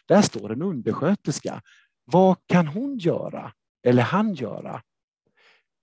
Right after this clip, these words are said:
som idag en sjuksköterska gör? Men vad kan hon eller han göra med hjälp på distans av en läkare? Den diskussionen hade jag velat vara med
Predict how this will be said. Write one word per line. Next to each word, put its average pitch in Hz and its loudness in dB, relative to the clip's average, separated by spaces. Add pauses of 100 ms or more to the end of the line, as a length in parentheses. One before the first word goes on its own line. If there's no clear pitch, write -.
(160)
som 151 4
idag 131 6
en 104 0
sjuksköterska 143 -4
gör? - -8 (1080)
Men 165 6
vad 147 2
kan 147 4
hon 175 -2
eller 143 4
han 123 -2
göra 110 -2 (640)
med 110 6
hjälp 113 4
på - -8
distans 180 -2
av 110 -4
en 190 -4
läkare? - -12 (1000)
Den 175 6
diskussionen 101 0
hade 101 0
jag 113 4
velat 104 2
vara 101 -6
med 104 -14